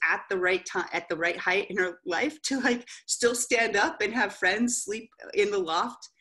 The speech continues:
Um, I created my own kitchen out of a Breville toaster oven that's right here. And, um, I was able to, like, jury rig a, a Burton induction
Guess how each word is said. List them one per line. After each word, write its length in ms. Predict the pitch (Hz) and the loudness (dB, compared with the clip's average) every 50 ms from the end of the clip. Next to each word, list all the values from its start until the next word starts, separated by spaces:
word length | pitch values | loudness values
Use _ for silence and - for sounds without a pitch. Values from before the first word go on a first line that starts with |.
| - - - - - - - - _ - | -20 -20 -20 -20 -20 -20 -20 -20 _ 0
Um, 420 | 202 190 190 185 185 185 185 185 - | 2 4 4 4 4 2 -2 -4 -2
I 120 | - 185 185 | -2 -2 -2
created 520 | 185 - - - 190 190 196 202 202 208 | -2 -4 -2 2 4 4 4 4 2 2
my 160 | 208 196 190 | 0 0 0
own 240 | 190 196 196 196 196 | 2 0 0 -2 -4
kitchen 460 | 190 - 208 190 - - 214 208 208 | -6 -8 -6 -6 -4 -2 -2 0 0
out 140 | 190 180 175 | 0 2 2
of 140 | 175 170 170 | 0 0 0
a 140 | 175 175 170 | 0 -2 -2
Breville 360 | 170 - 185 190 185 190 196 | -2 -2 0 0 0 0 -4
toaster 440 | 190 - 208 202 196 - - 190 180 | -6 -6 -6 -6 -4 -4 -2 -2 -2
oven 260 | 180 175 185 180 185 | -2 -2 -2 -4 -4
that's 200 | 180 175 - - | -4 -6 -6 -6
right 160 | 180 180 180 | -6 -6 -6
here. 460 | - - 180 170 170 170 175 180 - - - | -4 -2 -2 0 2 2 0 0 0 -2 -2
And, 400 | 170 170 170 170 170 165 170 156 - - _ _ _ _ _ _ _ 175 | -4 -2 -2 -2 -4 -4 -6 -8 -10 -16 _ _ _ _ _ _ _ 0
um, 460 | 170 170 170 170 165 165 165 160 - - | 2 2 2 0 0 -2 -4 -4 -2 0
I 160 | 170 170 170 | 0 0 2
was 200 | 175 180 175 185 | 0 0 0 0
able 260 | 175 175 175 180 175 | 0 0 0 -2 -4
to, 180 | 175 - 190 170 | -4 -4 -2 -2
like, 200 | 170 170 165 151 | -2 -2 -2 -2
jury 280 | - 180 180 180 185 | -2 0 2 2 2
rig 420 | 175 165 175 175 170 170 165 160 - - | 2 2 2 2 2 0 -2 -6 -8 -6
a, 440 | 180 175 165 165 165 165 160 - - _ _ - | -2 -2 0 0 0 -2 -2 -6 -10 _ _ -8
a 100 | - 175 | -8 -8
Burton 640 | 156 - 180 185 185 - 190 175 170 175 175 180 175 - - | -4 0 2 2 2 2 0 -2 -2 -2 -2 -4 -6 -6 -6
induction 640 | 175 175 180 196 190 - - 202 185 170 170 165 | -6 -4 -4 -4 -4 -2 -2 -2 0 0 -2 -4